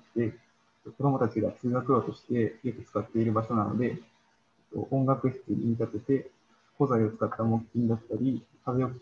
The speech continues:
ける、風の音を聞けるようなテラスだったりっていうものを設けました。最終的に復興の最終段階として、その一番被害が大きかった中心地に対して、えー、建築を建てよう、武道館の本館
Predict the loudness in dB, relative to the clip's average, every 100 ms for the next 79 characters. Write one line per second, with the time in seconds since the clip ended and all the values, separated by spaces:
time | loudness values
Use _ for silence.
0 | 0 2 0 -2 0 2 2 2 0 -2
1 | 0 2 2 0 -2 -2 -2 -4 -2 -4
2 | -4 -2 -2 0 2 2 0 -2 -4 -8
3 | -20 _ _ _ _ _ _ _ _ _
4 | _ _ _ _ _ _ _ _ _ _
5 | _ _ _ _ _ _ _ _ _ _
6 | _ -18 -16 _ _ 0 4 4 2 4
7 | 6 8 6 2 0 2 4 4 2 4
8 | 4 2 0 -2 -4 4 4 4 0 -2
9 | -2 0 4 4 4 0 2 2 4 2
10 | 0 0 -2 0 4 4 4 -2 -2 2
11 | 2 2 2 2 0 0 0 0 -6 -20
12 | -20 -20 _ -2 -2 -2 -10 -18 -6 -2
13 | -2 -2 -2 0 0 0 -2 _ -16 0
14 | 2 4 4 2 0